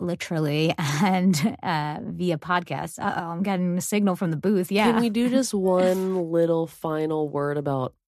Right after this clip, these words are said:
Speaker 2: polenta?
Speaker 1: Oh, yeah, we should, actually. Yeah, yeah,
Speaker 2: You know,
Speaker 1: absolutely.
Speaker 2: when you go to Venice, every menu at this point has spaghetti with clams and things that are just generically island foods
Speaker 1: Right.
Speaker 2: or coastal
Speaker 1: Yeah.
Speaker 2: foods.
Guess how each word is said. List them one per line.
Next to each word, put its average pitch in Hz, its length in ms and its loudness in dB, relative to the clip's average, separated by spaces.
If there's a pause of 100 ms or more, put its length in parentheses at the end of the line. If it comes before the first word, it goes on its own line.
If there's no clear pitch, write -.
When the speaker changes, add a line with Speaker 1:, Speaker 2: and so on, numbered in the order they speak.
(200)
Speaker 2:
polenta? 143 640 -4 (500)
Speaker 1:
Oh, 196 180 2
yeah, 185 360 2
we 185 100 -2
should, 156 320 -2
actually. - 500 -6
Yeah, - 240 -6
yeah, - 140 -12 (160)
Speaker 2:
You 269 100 4
know, 247 120 6
Speaker 1:
absolutely. 185 120 -2
Speaker 2:
when 226 140 2
you 233 100 0
go 233 160 4
to 247 100 2
Venice, 185 380 0
every 170 320 0
menu 147 340 2
at 135 120 0
this 135 160 -2
point 139 420 -2
has 127 380 -6
spaghetti 135 360 0
with 131 200 -2
clams 180 680 0
and 143 160 0
things 147 280 0
that 143 160 0
are 135 160 0
just 139 260 -10
generically 180 800 2 (100)
island 135 480 2
foods 98 480 -6
Speaker 1:
Right. 147 140 -2
Speaker 2:
or 151 120 2
coastal 165 520 -2
Speaker 1:
Yeah. 143 40 -4
Speaker 2:
foods. - 520 -4